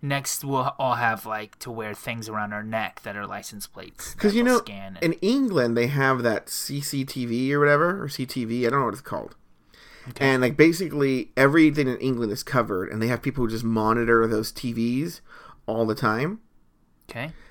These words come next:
Speaker 2: And they can actually talk to you through the cameras or whatever. So one time, my friend Jonathan, when he was living in England, was, um, peeing. He was drunk, and he was just peeing against a wall. And the lights
Speaker 1: Okay.
Speaker 2: came on, and they're like,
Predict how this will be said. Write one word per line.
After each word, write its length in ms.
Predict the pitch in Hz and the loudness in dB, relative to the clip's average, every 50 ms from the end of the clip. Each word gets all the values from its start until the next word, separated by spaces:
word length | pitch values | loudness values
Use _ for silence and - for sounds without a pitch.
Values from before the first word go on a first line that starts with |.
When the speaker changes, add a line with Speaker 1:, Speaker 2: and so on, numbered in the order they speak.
| - - | -4 2
Speaker 2:
And 100 | 143 143 | 4 4
they 60 | 170 | 4
can 120 | 160 190 175 | 6 4 2
actually 220 | 170 147 170 143 | 2 2 0 -4
talk 320 | 139 - 151 156 180 - - | -2 0 2 2 2 2 0
to 100 | - 135 | -4 -4
you 260 | 104 85 76 87 - _ _ - | -2 -4 -4 -8 -12 _ _ -20
through 520 | - - - 127 120 123 127 131 120 113 | -10 -4 -2 0 2 4 4 4 4 4
the 240 | 110 104 101 - - _ _ - - - - - - _ _ _ | 2 2 0 -2 -6 _ _ -20 -20 -20 -20 -20 -20 _ _ _
cameras 420 | - - 123 123 139 131 113 95 131 | -10 -4 -2 -2 -2 -2 -4 -6 -8
or 60 | 101 | -10
whatever. 400 | - 50 - 50 - - - - - - - - - | -10 -12 -12 -12 -12 -14 -14 -16 -20 -20 -20 -20 -14
So 140 | - - 151 | -10 -6 -6
one 280 | 143 131 139 170 220 220 | -4 -2 0 0 0 2
time, 420 | - 208 170 143 127 123 120 117 - - | 2 4 4 4 4 2 0 -4 -6 -2
my 120 | - 123 127 | -2 -2 0
friend 240 | - - 160 139 120 | 2 2 2 2 2
Jonathan, 520 | 117 - 127 127 156 214 226 180 147 117 | 2 2 2 2 2 2 0 0 0 0
when 100 | 110 104 | 0 0
he 40 | 127 123 | -2 -4
was 120 | 120 110 | -4 -4
living 220 | 117 123 127 131 | 0 0 0 2
in 80 | 120 82 | 0 0
England, 480 | - 131 175 165 135 104 85 76 - - - - - - - - - - - | -2 -2 -2 -2 -2 -2 -2 -2 -4 -8 -10 -14 -16 -16 -14 -14 -14 -12 -6
was, 340 | - 120 117 113 110 - - - - - - - - | 0 4 4 4 4 2 -2 -10 -14 -20 -20 -8 -4
um, 460 | - 117 101 95 90 82 82 - - - - - - - - - - | 0 0 0 0 -2 -6 -8 -10 -12 -14 -18 -20 -20 -20 -20 -12 -10
peeing. 640 | - - - 151 131 131 143 160 196 208 233 254 - | -6 -2 0 0 2 2 2 2 0 0 -2 -4 -6
He 100 | - 135 | -2 -2
was 180 | 113 113 151 147 | 0 0 0 -2
drunk, 380 | - - 110 104 123 160 156 | -2 -2 0 0 0 0 0
and 60 | 135 127 | 0 0
he 20 | |
was 80 | 117 113 | 0 -2
just 180 | 120 113 - - _ _ _ - - | -2 -4 -6 -10 _ _ _ -16 -12
peeing 560 | - - 135 117 110 113 127 143 165 180 185 - | -8 -4 -2 0 0 0 0 0 -2 -4 -6 -6
against 260 | - 139 123 113 - - | -4 -2 -2 0 0 2
a 80 | 117 | 2
wall. 460 | 104 92 90 95 113 143 196 240 - - - - - - - - - | 4 4 4 4 4 4 2 0 -4 -10 -20 -20 -20 -20 -4 2 6
And 140 | 147 147 | 6 8
the 80 | 139 139 | 6 6
lights 260 | 127 120 117 127 127 123 | 6 6 4 4 4 2
Speaker 1:
Okay. 80 | 135 | 2
Speaker 2:
came 180 | 165 170 165 170 | 2 2 2 2
on, 140 | 175 190 190 | 0 0 2
and 60 | 175 | 2
they're 80 | 165 | 4
like, 240 | 143 131 120 - - | 4 4 2 2 -2